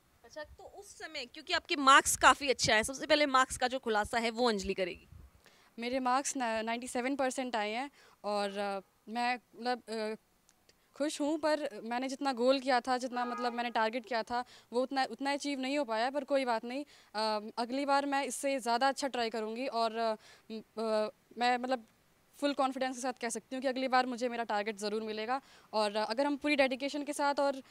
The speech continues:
Speaker 2: पूरे हार्ड वर्क के साथ अगर हम अपने पूरी साल मेहनत करें कंसिस्टेंसी के साथ, तो हमें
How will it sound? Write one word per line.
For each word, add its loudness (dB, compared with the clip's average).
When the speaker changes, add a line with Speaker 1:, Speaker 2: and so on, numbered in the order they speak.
Speaker 2:
पूरे 4
हार्ड 2
वर्क 4
के -2
साथ 2
अगर 0
हम -2
अपने -6
पूरी -6
साल 0
मेहनत -2
करें -4
कंसिस्टेंसी -6
के -6
साथ, -4
तो -4
हमें -6